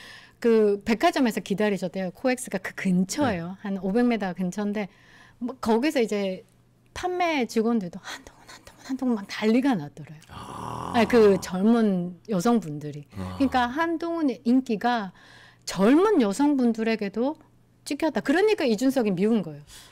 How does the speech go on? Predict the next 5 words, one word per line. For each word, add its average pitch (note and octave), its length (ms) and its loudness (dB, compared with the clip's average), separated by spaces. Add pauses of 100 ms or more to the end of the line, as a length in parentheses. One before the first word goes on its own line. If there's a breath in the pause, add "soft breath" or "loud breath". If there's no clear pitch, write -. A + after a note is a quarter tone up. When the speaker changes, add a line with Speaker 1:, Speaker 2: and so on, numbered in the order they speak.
(100)
Speaker 2:
이정재의 G3+ 760 -2
인기를 F#3 360 -4
능가한다는 D3 640 -6
<laughs> - 0 -
소리가 D#3 400 -6